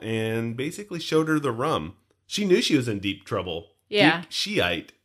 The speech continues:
Speaker 1: A pirate who likes to drink now has this cache of rum, and there's only one person on the island that really likes to drink. He's, he's in heaven. He's in heaven.
Speaker 2: Until she burns it all.
Speaker 1: That's right. I mean, it can probably be argued that he gave her the idea to burn the rum. She asked,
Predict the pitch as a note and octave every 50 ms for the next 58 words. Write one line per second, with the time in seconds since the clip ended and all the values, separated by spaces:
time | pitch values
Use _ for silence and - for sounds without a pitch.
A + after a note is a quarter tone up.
0 | _ _ _ - C3 - - - F#3 G#3 B3 D#3 G#2+ F#2+ G2+ G#2+ - - _ _
1 | - B2 B2 C3 C3+ C#3 C#3 - - C3 B2 D3+ D#3+ D#3 D3 - - G#2+ A2+ A2
2 | A#2+ C3 C3 C#3 C#3+ D#3+ C#3 B2+ C3 B2 B2 A2+ A#2 - - - - D#3 D#3+ D#3+
3 | D#3 - C#3 A#2 A2+ B2 C3 C3+ B2 A2+ G#2+ G#2 G#2 G#2+ A#2+ A#2 A2+ A2+ G#2+ A2+
4 | A#2+ A#2+ A#2 B2 A#2+ A#2 A#2 A#2+ G#2 G2+ G2+ G2 F#2+ F#2 F#2+ G2 G2 F#2+ F#2+ F#2
5 | E2 F#2 G2 F#2+ F#2 F2+ F2+ F2+ E2+ - - G2 D#2+ F2 F2 D#2 C2 - - _
6 | _ _ _ _ _ - C3 E3 G3 F#3+ D3+ - - A2+ C3 E3 F3+ E3+ E3 D#3+
7 | E3 G3 B2+ F2+ F#2+ - _ _ _ _ _ _ - F2+ F2+ F2+ F#2+ A2+ A2+ A2+
8 | A2 A2+ B2+ C3+ E3 D#3 B2+ A#2+ A#2+ B2 B2+ C3 B2+ - - - G#3 G3 F#3+ -
9 | - A3+ F#3+ G#3+ G#3+ G#3 G3+ F#3+ - G3 F#3 F#3 F#3 G3 G#3 _ _ _ _ -
10 | A2 - - C3+ D3+ D#3 F#2+ D#2 - _ _ _ _ _ _ - D3 D#3 F3 G#3
11 | - - E4 D#4+ - - D4 A#3+ C4 C#4+ C4 A3 G3+ E3+ - C#3 C#3+ D3+ F3 F#3
12 | G#3+ A3 F#3 D#3 D#3 D3+ C#3 C#3 C3 C3 - G#3 G3 - - C#3+ C#3+ D#3 - -
13 | - D#3+ C#3 C#3 C3+ A#2+ A2 A2 G#2+ G#2 A2+ A#2 A#2+ A2+ G#2 - - A#2+ G#2+ C3+
14 | B2+ A2+ C3 A#2 A2 G#2 A#2 A#2 G2+ G2 - - - A#3+ C4 B3 A3 G3+ F#3+ F3+
15 | - -